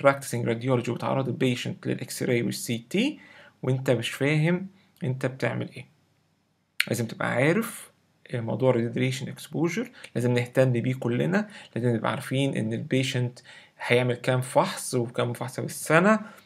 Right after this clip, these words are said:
وبنحسب له ال-، الراديشن دوز، عشان هو لو في، آه، آه، ليميتس وصل لها بنضطر مثلا لو عيان فولو اب كانسرز بن-، مع طبعا التنسيق مع الطبيب المعالج طبعا، إن إحنا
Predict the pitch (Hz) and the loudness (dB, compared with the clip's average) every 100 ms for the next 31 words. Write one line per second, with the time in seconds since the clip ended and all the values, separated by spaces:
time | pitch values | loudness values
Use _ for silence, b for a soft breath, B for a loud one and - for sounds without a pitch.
0 | B - 110 113 - - 147 139 156 208 | B -6 -2 0 0 2 2 4 4 2
1 | B B B B 135 117 120 - - 113 | B B B B -2 0 0 -2 -2 0
2 | - - 113 131 131 120 135 151 196 139 | 0 0 2 2 2 0 4 6 6 4
3 | 123 131 139 120 - - 143 147 139 - | 0 2 6 4 4 -2 2 2 0 -2
4 | 120 110 - - - _ - - 127 117 | -2 -2 -4 -8 -16 _ -14 -4 -2 -2
5 | 127 - - 120 139 147 - - 120 107 | -4 -12 -4 4 6 6 0 -2 0 0
6 | 120 135 156 220 B B B B - 123 | 0 0 2 0 B B B B 0 0
7 | - 143 143 131 135 135 123 113 131 131 | 4 4 6 6 4 2 0 2 0 0
8 | 131 139 - - 160 160 165 156 - 113 | 4 4 2 2 0 2 0 0 -2 -2
9 | 107 127 - - - _ _ - - 110 | -2 -4 -6 -16 -20 _ _ -2 0 2
10 | - 139 131 123 123 127 - - 131 151 | 6 8 8 4 0 -6 -10 -6 0 4
11 | 139 131 139 143 135 147 170 131 151 160 | 4 4 2 2 4 6 6 4 4 4
12 | 233 - - _ _ _ _ _ _ - | 2 0 -14 _ _ _ _ _ _ 0
13 | 131 139 139 143 | 2 2 2 0